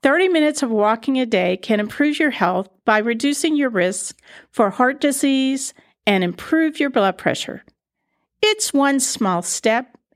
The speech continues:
everyone can do. So join me and let's step out for heart health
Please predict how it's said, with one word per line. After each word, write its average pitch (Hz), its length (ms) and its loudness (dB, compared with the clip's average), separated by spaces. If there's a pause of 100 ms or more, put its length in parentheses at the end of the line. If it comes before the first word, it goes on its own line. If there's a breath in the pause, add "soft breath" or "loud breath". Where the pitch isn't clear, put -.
(120)
everyone 254 600 2
can 165 200 -2
do. 156 300 -2 (480 loud breath)
So - 260 0
join 339 420 2
me 214 400 0 (160)
and 220 160 2
let's 220 240 0
step 302 460 0
out 196 340 0
for 165 220 0
heart 277 400 0
health 180 520 -2